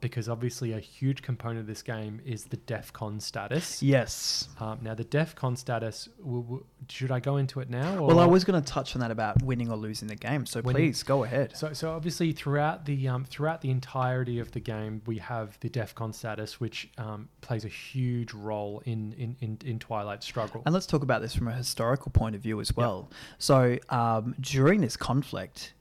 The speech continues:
Speaker 2: in real life, this Cold War, where it wasn't fought by tanks and weapons,
Speaker 1: Mm.
Speaker 2: it was fought by proxy, proxy governments, and it was fought by secrets, and it was formed by lies.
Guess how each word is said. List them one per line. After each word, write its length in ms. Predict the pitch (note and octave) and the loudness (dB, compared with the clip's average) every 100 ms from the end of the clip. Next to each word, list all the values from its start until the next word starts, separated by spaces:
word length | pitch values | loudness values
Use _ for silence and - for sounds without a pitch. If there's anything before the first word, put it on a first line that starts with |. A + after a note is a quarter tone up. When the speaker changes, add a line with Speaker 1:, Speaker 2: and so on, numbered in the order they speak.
| _ - | _ 4
Speaker 2:
in 180 | D3 | 6
real 220 | C3+ A2+ G#2 | 6 4 0
life, 340 | A2+ G2+ A2+ | 0 -2 -4
this 180 | A2+ - | -8 -6
Cold 420 | - C3+ C3 C3 | 2 4 2 0
War, 400 | A2+ A#2+ G2+ - | 0 2 2 -2
where 520 | - B2 A#2 A2 A2 - - | -8 -2 0 0 -2 -6 -4
it 120 | C3+ | -2
wasn't 260 | C3+ C#3+ G2+ | 0 0 -2
fought 380 | - - A#2 - _ - | -4 -2 -2 -4 _ -8
by 580 | G2+ G#2 A2 G#2 G#2 A2+ | -4 -2 -2 -4 -6 0
tanks 460 | - C3 A#2 - - | 2 2 0 -2 -4
and 120 | G#2 | -2
weapons, 580 | A2+ C3 - C#3 C3+ - - - | 0 0 -2 -10 -12 -12 -14 -14
Speaker 1:
Mm. 180 | B2 A#2 | -10 -6
Speaker 2:
it 40 | |
was 140 | A#2 - | -6 -4
fought 320 | B2 A#2 - | -4 -4 -6
by 460 | A2 G#2+ G#2 G#2 - | -8 -6 -6 -10 -8
proxy, 1000 | - C#3 - - B2 A#2 A#2 A#2 A#2 - - | -4 -4 -4 -4 -4 -4 -6 -4 -6 -6 -2
proxy 320 | D3+ C3+ C#3 | 0 2 2
governments, 520 | B2+ A2+ B2 G2+ - | 2 0 0 -2 -4
and 80 | A#2 | -6
it 40 | |
was 120 | A#2 A#2+ | -4 -2
fought 200 | B2 - | -2 -2
by 120 | A2 | -4
secrets, 600 | - C#3 C3 A#2 F#2+ - | 0 0 0 -4 -8 -8
and 80 | G#2 | -6
it 60 | |
was 160 | A2 - | -6 -8
formed 360 | - A#2 A#2 - | -6 -4 -4 -8
by 320 | G#2 G2 A2+ - | -10 -10 -12 -4
lies. 640 | A#2 A#2+ A2+ - - - | -2 -2 -4 -8 -12 -10